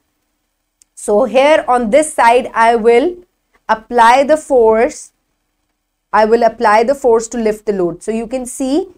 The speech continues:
that the load is lifting। So this is the load, I am applying the effort in the, किस डायरेक्शन में एफर्ट अप्लाई हो रही है? डाउनवर्ड,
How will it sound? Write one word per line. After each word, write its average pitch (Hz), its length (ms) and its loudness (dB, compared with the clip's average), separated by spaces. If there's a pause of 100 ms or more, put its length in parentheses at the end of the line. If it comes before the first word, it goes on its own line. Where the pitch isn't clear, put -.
(240)
that 233 260 2
the 254 140 -2
load 247 340 2 (120)
is 196 120 -6 (100)
lifting। 175 360 -6 (360)
So - 140 0
this 247 280 2
is 302 180 -4
the 339 100 2
load, 269 400 6 (380)
I 254 180 6 (220)
am 262 120 -2 (160)
applying 240 540 0
the 254 140 4 (340)
effort 262 560 0 (240)
in 277 180 -2 (120)
the, 262 260 4 (440)
किस 269 160 -4
डायरेक्शन 277 400 4
में 294 100 0
एफर्ट 302 280 0
अप्लाई 294 280 2
हो 285 120 4
रही 285 140 0
है? 359 80 0
डाउनवर्ड, 202 540 0